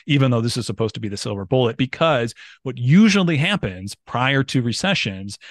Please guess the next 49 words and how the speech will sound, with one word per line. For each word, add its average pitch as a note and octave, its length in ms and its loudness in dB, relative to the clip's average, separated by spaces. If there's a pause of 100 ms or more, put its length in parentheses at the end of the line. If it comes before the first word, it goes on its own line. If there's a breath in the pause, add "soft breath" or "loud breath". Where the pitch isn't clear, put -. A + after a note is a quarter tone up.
(100)
as, A2 580 0
uh, A2+ 300 2
as A#2+ 220 -4
the A2+ 80 -6
business B2 280 -4
sector B2 280 -6
is - 80 -12
contracting, B2+ 500 -4
is G#2+ 140 -6
the A2+ 80 -8
government A#2+ 560 0 (400 loud breath)
lowers B2+ 640 2
interest C3 320 -2
rates. G#2+ 340 -14
Now, G#2+ 140 -2
M D3+ 120 2
M D#3 100 2
T - 180 -2
understands G#2+ 720 -8
that A2 240 -6
what B2 200 -4
the C3 120 -4
only C#3 100 2
thing D3 140 2
the B2 100 4
interest C3 240 0
rate A2+ 140 2
is G2+ 120 -4
really G2+ 160 -4
doing F3+ 320 2
is A#2+ 120 -2
just - 180 -8
deciding B2+ 460 -2 (300 loud breath)
how D#3+ 180 -4
much E3+ 160 0
additional D#3+ 720 0 (180)
income B2+ 420 0
is G#2+ 80 -10
heading A#2 220 -6
to - 100 -14
the A2 60 -8
private C3 360 0
sector G2 420 -6 (300 loud breath)
because A#2+ 300 2
of A2+ 40 4
that G#2+ 120 2
interest G#2 320 -4
income, A2 400 -2
right? G2+ 260 -14